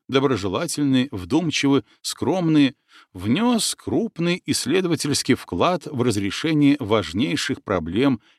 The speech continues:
эволюционной биологии, по-настоящему серьёзных проблем, таких как эволюция пола, старение, жизненных стратегий. Он стал основоположником многообещающей, но всё ещё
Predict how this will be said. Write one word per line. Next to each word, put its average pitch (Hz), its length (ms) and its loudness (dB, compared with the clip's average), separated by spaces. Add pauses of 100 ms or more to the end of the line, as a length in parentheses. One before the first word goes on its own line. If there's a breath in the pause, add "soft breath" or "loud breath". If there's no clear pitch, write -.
эволюционной 104 760 2
биологии, 85 640 0 (400 soft breath)
по-настоящему 113 920 2
серьёзных 120 680 0
проблем, 95 540 -2 (260 soft breath)
таких 123 480 -2
как 131 380 0
эволюция 104 640 -2
пола, 139 520 0 (140 soft breath)
старение, 117 800 0 (200 soft breath)
жизненных 104 760 2
стратегий. - 720 -4 (880)
Он 196 240 2
стал 185 540 0
основоположником 139 1160 0 (260)
многообещающей, 131 1200 -2
но 170 220 -4
всё - 260 -4
ещё 147 480 0